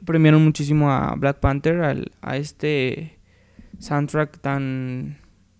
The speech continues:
precioso, yo le pudiera llamar, por, hecho por Kendrick Lamar y por otras artistas también que influyeron muchísimo en, en, pues, ahora sí que la banda sonora de esta película, que también me gustó muchísimo. Y, em, ya,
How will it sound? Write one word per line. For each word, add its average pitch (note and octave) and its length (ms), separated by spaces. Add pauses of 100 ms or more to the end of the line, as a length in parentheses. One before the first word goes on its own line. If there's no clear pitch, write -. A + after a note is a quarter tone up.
(180)
precioso, C#3 680
yo C#3+ 120
le C#3 80
pudiera C3+ 260
llamar, B2+ 320
por, - 320
hecho C#3 220
por C3 240
Kendrick C#3 360
Lamar C3 400
y C#3 100
por B2 340
otras B2+ 500 (320)
artistas C#3+ 440
también C#3 340
que D3 100
influyeron C3 420
muchísimo C3+ 500
en, - 140 (640)
en, C3+ 120
pues, C#3 180
ahora C#3 120
sí C#3+ 100
que - 80
la C#3 80
banda C#3 220
sonora C3+ 300
de C3 60
esta C#3 220
película, C3+ 520 (320)
que - 100
también A2+ 300
me A2+ 120
gustó A#2+ 240
muchísimo. C#3+ 580 (500)
Y, F#3+ 460
em, C3 840 (1500)
ya, D3+ 320